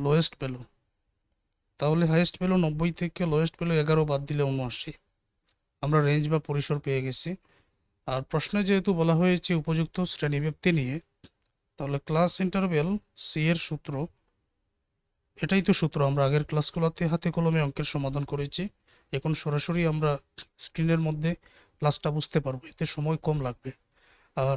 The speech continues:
অধিকাংশ শিক্ষার্থীরা কিন্তু আমার রেকর্ডেড ক্লাসগুলো পছন্দ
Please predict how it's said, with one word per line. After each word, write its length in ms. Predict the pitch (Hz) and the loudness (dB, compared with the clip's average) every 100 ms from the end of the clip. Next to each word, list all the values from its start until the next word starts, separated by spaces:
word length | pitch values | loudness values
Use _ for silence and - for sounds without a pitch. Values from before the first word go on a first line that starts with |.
| 135 | 0
অধিকাংশ 320 | 170 202 196 214 - | 2 4 4 2 0
শিক্ষার্থীরা 440 | 156 175 160 170 156 | 0 -2 0 2 2
কিন্তু 240 | 151 143 156 147 | 0 0 2 2
আমার 200 | 143 135 139 _ _ _ _ _ _ 135 | 2 -2 -6 _ _ _ _ _ _ 2
রেকর্ডেড 480 | 156 165 180 170 - | 4 6 4 2 2
ক্লাসগুলো 380 | 143 - 151 135 - | -2 0 -2 -4 -4
পছন্দ 280 | - 135 | -2 -2